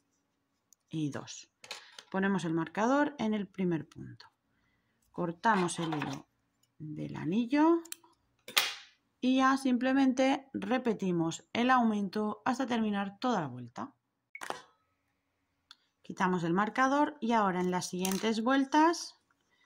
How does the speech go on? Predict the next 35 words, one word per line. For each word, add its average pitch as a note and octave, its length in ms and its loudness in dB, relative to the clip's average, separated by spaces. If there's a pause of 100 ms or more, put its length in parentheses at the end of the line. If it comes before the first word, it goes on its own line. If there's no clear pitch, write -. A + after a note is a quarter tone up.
(240)
haremos A#3 560 4 (120)
un B3 240 4
punto B3+ 380 4
bajo C#4+ 640 2
en G#3 180 0
cada G3+ 300 2
punto D3+ 340 -4
bajo. G#3+ 500 -8 (680)
Hacemos F#3+ 420 -2
el G3 160 -2
punto, C#4+ 840 4
ponemos F#3+ 520 0
el F3 140 -2
marcador C#4+ 680 2 (420)
y C#4+ 160 4
repetimos G#3+ 800 0
un B3+ 200 4
punto B3 320 4
bajo F#3 300 2
en F#3 120 0
cada A#3+ 320 4
punto D#4 300 6
hasta - 180 0
terminar B3 540 2
todas G3+ 320 0
las D3+ 200 -4
vueltas. C#3+ 500 -2
Acordaros G#3 520 0
que G3 120 -6
las F3+ 160 0
vueltas A#3+ 360 0
las B3 180 -2
tenéis G3 260 -2
aquí G3 160 -4
abajo. D#3 420 -8